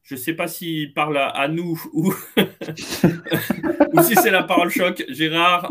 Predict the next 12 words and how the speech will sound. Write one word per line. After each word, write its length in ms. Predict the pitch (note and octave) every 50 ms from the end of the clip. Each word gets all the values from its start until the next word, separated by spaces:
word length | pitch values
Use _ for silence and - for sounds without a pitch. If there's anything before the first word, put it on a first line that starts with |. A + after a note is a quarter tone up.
| C3+ A#2+ -
euh, 240 | C3 - C3 C3 C3 D#3
on 80 | D3+ D#3+
t'embrasse, 540 | - G3 E3 D#3 D3 C#3+ D#3 D#3+ D#3+ - -
bien 240 | C3 C3+ C#3+ D3 D3
entendu. 560 | D3+ C#3+ D3 C3+ B2+ B2 B2 B2 B2 - - _ _ _ _ _ - - - - - - - - -
Allez. 460 | C#3 C#3 D3 D3+ D3+ E3+ F3 - - _ _ _ - - - - - - - - _ _ _ -
Euh, 500 | C3+ C3+ C3 B2+ B2+ B2+ B2 B2 B2 B2 - -
et 180 | C#3+ C#3+ C#3
puis, 300 | - - E3+ F3+ G3 G#3+
ben, 260 | F#3+ E3 C#3+ C#3 C#3 C3+
peut-être, 420 | - C3 - D3+ D3 D3 - - C3+
euh, 680 | B2+ A#2+ A#2+ A#2 A2+ A2+ A2+ A2 A2+ A2 G#2+ G#2 G2+